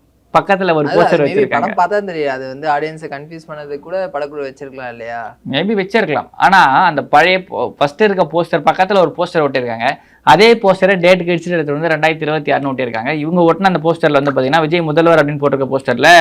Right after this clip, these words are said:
Speaker 1: ஒண்ணு பதினொன்னு ரெண்டாயிரத்தி இருபத்தி ஆறுன்னு போட்டிருக்கு. சரி, ஓகே, அப்படி பார்த்தா கூட இன்னும் ஏறக்குறைய ஒரு ஒன்றரை வருஷம். ஏன்னா இப்பதான் நம்மளுக்கு ஜூலை போயிட்டு இருக்கு, பதினொன்னு இந்த சென்ஸ் நவம்பர், அஹ், அடுத்த நவம்பர்ல தான் வரப்போகுது. ஆனா ரெண்டாயிரத்தி இருபத்தி நாலுன்னு இவங்க காட்டுற அந்த போஸ்டர்லயே வந்து பாத்தீங்கன்னா அதே போஸ்டர் தான் வந்து பாத்தீங்கன்னா ரெண்டாயிரத்தி இருபத்தி ஆறுக்கும் ஒட்டியிருக்காங்க.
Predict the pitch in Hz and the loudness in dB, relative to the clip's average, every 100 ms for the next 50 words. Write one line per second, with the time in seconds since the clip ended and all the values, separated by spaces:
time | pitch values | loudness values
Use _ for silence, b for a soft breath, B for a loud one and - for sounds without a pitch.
0 | 139 147 202 208 185 165 165 170 165 156 | 6 2 2 0 0 0 0 0 0 2
1 | 160 156 147 151 139 131 147 143 110 - | 0 2 0 0 0 0 0 -6 -8 -8
2 | - _ b b b _ 165 156 127 123 | -14 _ b b b _ 4 6 4 2
3 | 156 175 180 185 202 180 180 170 156 175 | 2 4 6 4 4 2 4 4 6 6
4 | 170 143 143 147 139 135 135 135 139 147 | 6 6 6 4 4 2 0 0 2 2
5 | 135 120 123 135 131 135 120 117 113 - | 2 -2 -2 -2 0 -2 -2 -4 -4 -8
6 | - - 139 156 151 131 127 160 180 208 | -12 0 0 0 -2 -2 -2 -2 -2 -2
7 | 120 120 - b b b - 143 135 160 | -2 -4 -10 b b b 2 4 6 4
8 | 185 196 180 190 185 180 185 165 143 127 | 4 6 6 6 6 8 8 6 4 2
9 | 117 - 165 180 165 214 208 190 208 208 | 0 0 4 4 6 4 4 4 4 4
10 | 190 185 196 180 165 165 165 170 156 147 | 4 4 4 0 4 4 6 2 2 2
11 | 170 - 165 156 156 143 123 123 117 123 | 2 4 0 2 2 2 -2 -2 -2 4
12 | 180 196 160 131 120 110 120 151 190 180 | 8 8 8 6 4 2 4 4 2 2
13 | 165 156 151 151 147 180 165 175 165 170 | 2 2 2 2 2 2 4 2 4 0
14 | 165 160 151 147 135 131 120 | 2 2 2 -2 0 -2 -2